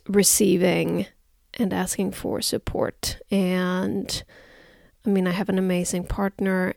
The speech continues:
and family and friends around that I know want to do that. So I feel really grateful to, to have that as well. And that also makes me feel more,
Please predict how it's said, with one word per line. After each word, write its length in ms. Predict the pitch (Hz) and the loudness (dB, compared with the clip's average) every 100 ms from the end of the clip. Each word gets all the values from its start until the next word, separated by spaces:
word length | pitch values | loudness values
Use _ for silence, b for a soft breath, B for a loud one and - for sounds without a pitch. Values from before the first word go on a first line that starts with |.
| - | -4
and 1040 | 240 180 180 180 180 180 175 190 - - - | -4 -2 -4 -4 -4 -4 -6 -8 -8 -8 -10
family 680 | - 202 185 185 185 185 - | -6 -2 0 2 2 0 0
and 140 | 180 | -4
friends 500 | - - 190 185 - | -6 -2 0 0 -2
around 500 | 196 180 175 175 180 | -2 -4 -4 -4 -4
that 120 | 180 175 | -2 -2
I 120 | 170 | -2
know 560 | 170 175 170 170 180 - B B B | -4 -2 0 0 0 -4 B B B
want 220 | 190 190 | -6 -4
to 80 | - | -4
do 220 | 208 185 185 | -2 -2 -2
that. 380 | 190 226 - | -2 -2 -2
So 600 | - - - 196 185 180 - | -2 0 2 2 2 0 -2
I 120 | 185 | -4
feel 880 | - - - 185 175 175 185 185 - B B B B B B B _ _ - | -6 -8 -2 0 2 2 2 0 -2 B B B B B B B _ _ -6
really 280 | 226 196 190 | 0 2 2
grateful 600 | 185 175 - - 196 190 - _ _ - | -2 -4 -4 -2 0 0 -4 _ _ -6
to, 560 | - 185 180 180 180 - _ - | 0 0 2 0 -2 -6 _ -8
to 80 | |
have 320 | 196 - 180 240 | -6 -4 -6 -4
that 400 | - - - - _ _ _ - | -4 -4 -8 -12 _ _ _ -12
as 200 | 202 - | -8 -2
well. 260 | 175 139 - _ - | 0 -2 -6 _ 4
And 140 | 247 | 6
that 140 | 247 | 8
also 220 | 233 220 220 | 6 2 -2
makes 280 | 208 - | -4 -6
me 120 | 202 190 | -6 -8
feel 400 | - 196 202 202 | -6 -4 -4 -4
more, 460 | 202 196 185 - | -4 -4 -4 -6